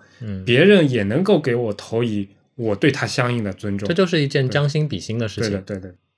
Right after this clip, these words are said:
Speaker 2: 说的难听一点，就是当这个世界上，如果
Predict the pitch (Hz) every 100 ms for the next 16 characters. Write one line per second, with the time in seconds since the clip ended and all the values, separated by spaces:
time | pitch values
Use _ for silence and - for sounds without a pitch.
0 | _ _ - 180 175 139 139 180 151 107
1 | 123 117 - 117 113 113 - _ _ -
2 | 175 214 196 - 165 147 143 135 156 147
3 | 127 113 104